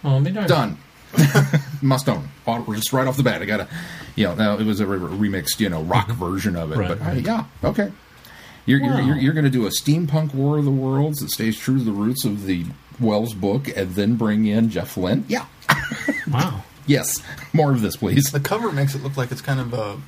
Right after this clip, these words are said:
Speaker 3: modern version of eighties cartoon. Like, it looks very G I Joe to me.
Speaker 2: Maybe that's why I liked it so much. I don't know.
Speaker 1: Uh, yeah, yeah, yeah.
Speaker 2: But it was cool.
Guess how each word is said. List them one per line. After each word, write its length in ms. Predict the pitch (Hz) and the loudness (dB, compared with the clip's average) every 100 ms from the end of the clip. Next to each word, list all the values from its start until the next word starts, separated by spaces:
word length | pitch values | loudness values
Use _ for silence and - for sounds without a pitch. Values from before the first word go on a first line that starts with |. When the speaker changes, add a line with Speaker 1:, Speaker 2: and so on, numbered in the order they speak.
| - | -8
Speaker 3:
modern 480 | 120 123 127 123 117 | -4 -2 -2 -2 -6
version 680 | 110 127 123 117 117 110 - | -4 -4 -4 -4 -6 -6 -6
of 680 | 131 117 107 - - - - - - - | -6 -6 -8 -16 -18 -18 -20 -20 -14 -8
eighties 320 | 123 120 110 | -6 -6 -10
cartoon. 460 | - 104 - 107 127 - - - - - | -10 -10 -12 -14 -14 -16 -20 -20 -20 -6
Like, 100 | 135 | 0
it 60 | 139 | 0
looks 160 | 156 | 0
very 240 | 147 139 123 | 2 2 2
G 180 | 120 123 | -2 -2
I 140 | 113 | -4
Joe 260 | 110 113 110 | -2 -4 -4
to 60 | |
me. 180 | 98 113 139 - - - - | -10 -12 -14 -18 -20 -20 0
Speaker 2:
Maybe 180 | 156 254 | 2 4
that's 180 | 185 147 | 2 2
why 160 | 127 107 | 2 2
I 40 | |
liked 300 | 98 92 - | 0 0 -4
it 100 | 69 | -4
so 100 | - | -2
much. 280 | 76 64 - | -2 -4 -4
I 80 | 90 | -2
don't 140 | 101 69 | -2 -4
know. 220 | 71 60 - - - - - - - - - | -6 -8 -14 -20 -20 -20 -18 -18 -14 -14 -6
Speaker 1:
Uh, 300 | 294 294 294 | -2 0 2
yeah, 360 | 302 302 214 127 139 | 2 2 2 -2 -2
yeah, 180 | 180 143 - 170 | -2 -2 -4 -6
yeah. 120 | 143 - - - - - - - - | -6 -6 -12 -20 -20 -20 -20 -20 -6
Speaker 2:
But 100 | - | 0
it 40 | 392 | 2
was 120 | 349 | 2
cool. 300 | 285 339 | 2 0